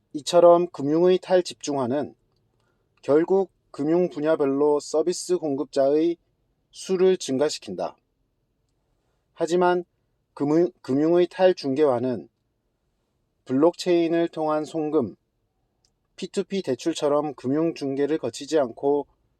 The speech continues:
거래가 당사자 간에 직접 이뤄지기 때문에 금융 중개 기관에 대한 수요를 감소시킨다.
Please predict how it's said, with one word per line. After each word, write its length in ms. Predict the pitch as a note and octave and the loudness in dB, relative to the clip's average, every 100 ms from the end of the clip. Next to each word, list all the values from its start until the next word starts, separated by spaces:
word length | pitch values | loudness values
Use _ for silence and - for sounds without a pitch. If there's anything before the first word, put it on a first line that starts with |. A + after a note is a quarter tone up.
| _ _ _ _ | _ _ _ _
거래가 480 | - B2+ D#3 E3 E3 | 2 4 6 6 4
당사자 480 | B2 B2 D#3+ E3 F3 | 2 -4 -2 2 2
간에 300 | D#3+ D#3+ D#3+ | 2 -2 -6
직접 420 | - - E3+ E3+ | -6 0 0 0
이뤄지기 440 | D#3 D#3 C3+ C3 | 0 0 0 -8
때문에 500 | C#3+ G#2+ G#2+ B2+ - _ _ _ _ _ _ _ _ _ _ | -8 -8 -6 -8 -8 _ _ _ _ _ _ _ _ _ _
금융 340 | D3 E3 G3 | 0 2 2
중개 320 | F3 E3 E3+ F3 | 0 0 0 0
기관에 540 | C#3 D3 C#3+ D#3 D3+ | 0 0 0 0 -2
대한 300 | B2+ B2 B2+ | -2 -2 -2
수요를 500 | B2 D#3+ D3+ D3 D3+ | -6 -2 0 2 0
감소시킨다. 840 | A#2+ A2 C#3 B2 - - D#2 C2 | -4 -8 -6 -8 -12 -12 -10 -10